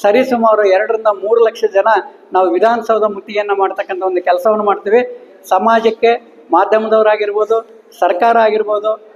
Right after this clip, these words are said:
ಸಾರ್ವಜನಿಕರಾಗಿರ್ಬೋದು, ಹಿರಿಯ ನಾಗರಿಕರಿಗೆ ತುಂಬಾ ಗೌರವವನ್ನು ಕೊಡ್ತಾ ಇದ್ದಾರೆ. ನಮ್ಮನ್ನ ಬೀದಿಗೆ ತರಬಾರ್ದು, ಆ ನಿಟ್ಟಿನಲ್ಲಿ ನಮ್ಮ ಒಂದು ಅನ್ಯಾಯಕ್ಕೆ ಏನು ಆರ್ಥಿಕ ನಷ್ಟ ಆಗಿದೆ ಅದನ್ನ ಸರಿಪಡಿಸ್ಕೊಡ್ಬೇಕು ಅಂತಕ್ಕಂಥ ಮಾತನ್ನ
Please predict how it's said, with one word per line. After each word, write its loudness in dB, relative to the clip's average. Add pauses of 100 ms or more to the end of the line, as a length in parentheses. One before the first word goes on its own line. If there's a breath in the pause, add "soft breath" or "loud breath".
(160)
ಸಾರ್ವಜನಿಕರಾಗಿರ್ಬೋದು, 0
ಹಿರಿಯ 0
ನಾಗರಿಕರಿಗೆ -2
ತುಂಬಾ 0
ಗೌರವವನ್ನು 0
ಕೊಡ್ತಾ -2
ಇದ್ದಾರೆ. -2 (420)
ನಮ್ಮನ್ನ 0
ಬೀದಿಗೆ 0
ತರಬಾರ್ದು, 0
ಆ 0
ನಿಟ್ಟಿನಲ್ಲಿ -2 (180)
ನಮ್ಮ 0
ಒಂದು 2
ಅನ್ಯಾಯಕ್ಕೆ -2
ಏನು 2
ಆರ್ಥಿಕ -4
ನಷ್ಟ -6
ಆಗಿದೆ 2
ಅದನ್ನ 0 (580)
ಸರಿಪಡಿಸ್ಕೊಡ್ಬೇಕು 0
ಅಂತಕ್ಕಂಥ -4
ಮಾತನ್ನ 0